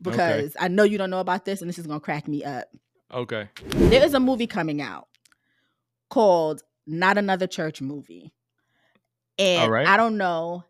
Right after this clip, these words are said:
Speaker 1: Tubi?
Speaker 2: how. No, this is gonna be in theaters.
Speaker 1: <laughs> Oh, okay.
Speaker 2: Okay?
Speaker 1: Okay.
Speaker 2: I don't know how this movie got greenlit.
Speaker 1: <laughs>
Speaker 2: I am pretty sure that it's gonna ruffle a lot of feathers,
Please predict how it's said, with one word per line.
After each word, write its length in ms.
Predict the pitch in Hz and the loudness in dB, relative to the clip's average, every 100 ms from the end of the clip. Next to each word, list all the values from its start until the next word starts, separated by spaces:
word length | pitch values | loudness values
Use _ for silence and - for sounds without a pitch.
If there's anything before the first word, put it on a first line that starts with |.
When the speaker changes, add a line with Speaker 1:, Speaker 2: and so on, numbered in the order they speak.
| _ _ _ - | _ _ _ -6
Speaker 1:
Tubi? 260 | 156 147 196 | -2 -2 -4
Speaker 2:
how. 720 | - 240 269 190 143 147 165 _ _ _ _ _ _ - | -4 -2 -2 -2 -6 -12 -16 _ _ _ _ _ _ -2
No, 360 | 220 294 185 156 - | 2 2 0 -8 -14
this 140 | - | -10
is 100 | 254 | -4
gonna 180 | 208 208 | -2 -2
be 140 | 208 | -4
in 80 | 208 | -4
theaters. 480 | 226 196 - 160 - - | -4 -4 -6 -14 -18 -8
Speaker 1:
<laughs> 100 | - | 2
Oh, 180 | 175 - | 2 2
okay. 140 | 196 | -8
Speaker 2:
Okay? 360 | 180 277 220 277 _ _ _ 160 | -10 -4 -2 -4 _ _ _ -4
Speaker 1:
Okay. 280 | 233 233 269 - | 0 -2 -4 -2
Speaker 2:
I 100 | 233 | -2
don't 260 | 202 214 226 | 4 2 4
know 140 | 214 | 2
how 260 | 190 208 220 | 4 4 6
this 180 | 240 | 4
movie 240 | 240 247 240 | 2 -2 0
got 240 | 233 240 | 2 2
greenlit. 480 | 208 220 220 220 247 - _ _ | 2 -2 -2 -4 -6 -10 _ _
Speaker 1:
<laughs> 60 | - - - - - _ - 254 - - _ - - | -10 -10 -10 -20 -20 _ -12 -12 -10 -14 _ -2 4
Speaker 2:
I 460 | 190 185 185 185 - | 6 6 4 2 0
am 100 | 190 | -2
pretty 260 | - 214 226 | 0 -2 -2
sure 560 | - 208 196 202 196 | -2 0 0 0 -4
that 520 | 160 170 180 175 165 - - _ _ _ _ _ - | -6 -4 -2 -2 -6 -12 -20 _ _ _ _ _ -10
it's 220 | 208 - 170 | -8 -6 0
gonna 220 | 196 185 | 2 2
ruffle 460 | 180 185 190 175 143 | 0 0 0 -2 0
a 60 | |
lot 200 | 165 175 | 0 0
of 80 | 185 | -2
feathers, 540 | - 175 170 170 190 | -2 -4 -4 -6 -8